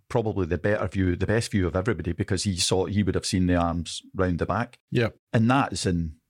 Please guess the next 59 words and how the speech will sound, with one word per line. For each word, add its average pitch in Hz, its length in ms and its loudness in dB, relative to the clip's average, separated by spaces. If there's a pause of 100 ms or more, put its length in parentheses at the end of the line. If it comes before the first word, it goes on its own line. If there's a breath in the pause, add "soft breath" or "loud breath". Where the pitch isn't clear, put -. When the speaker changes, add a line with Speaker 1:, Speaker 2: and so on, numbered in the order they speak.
(100)
Speaker 1:
you 85 80 -10
know, 78 140 -10
prime 92 400 0 (320)
fourth 95 240 0
official 117 320 0
territory. 101 420 0
So - 200 0
that 120 200 0
wasn't 107 520 0
down 95 420 2
entirely 92 460 0
to 90 120 -2
Don. 92 260 0
That 95 140 0
was - 100 -4
a, - 80 0 (380)
that 110 80 2
was 104 100 -2
a 107 40 0
team 95 340 0 (300)
failure, 95 340 0
a 90 80 -2
system, 104 340 0 (220)
a 101 60 -2
system 107 300 0
failure, 98 380 0
if 92 120 -4
you 98 60 2
like. 92 280 -2
Speaker 2:
Mm-hmm. 101 240 2 (120)
Yeah, 127 200 2 (100)
I 120 60 -4
guess 127 180 0
you 123 60 4
agree 117 200 2
with 117 120 4
that, 120 200 0
Des. 120 320 2
It's, 101 260 -6
uh, 113 100 -2 (240)
you 143 100 0
know, 117 80 4
why 123 340 2
did 113 200 2
the, 113 120 4
the 117 120 -2
fourth 127 260 0
official 113 300 -2
not 120 200 0
see 123 240 0
it? 120 100 0
I - 20 -8
mean, 123 140 0
I 143 60 0
was 117 140 2
at 143 140 2
the 143 60 -8
match 123 320 0
and 110 140 -2